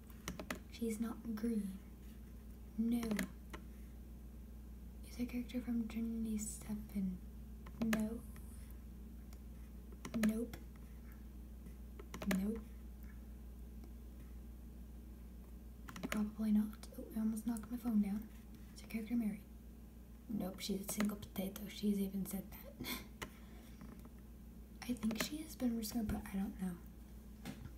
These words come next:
Yes, Cutie is a fox. No, she's not. She's a YouTuber. You already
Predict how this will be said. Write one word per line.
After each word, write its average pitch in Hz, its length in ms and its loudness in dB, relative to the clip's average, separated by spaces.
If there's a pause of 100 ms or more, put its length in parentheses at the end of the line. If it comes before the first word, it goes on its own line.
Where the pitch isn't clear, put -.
(1080)
Yes, 226 360 0 (160)
Cutie 233 500 6
is 233 120 4
a 233 40 2
fox. - 540 -2 (320)
No, 247 80 0 (180)
she's 262 320 4
not. 233 300 6
She's 220 140 4
a 220 40 8
YouTuber. 220 720 8 (480)
You 226 60 4
already 226 480 2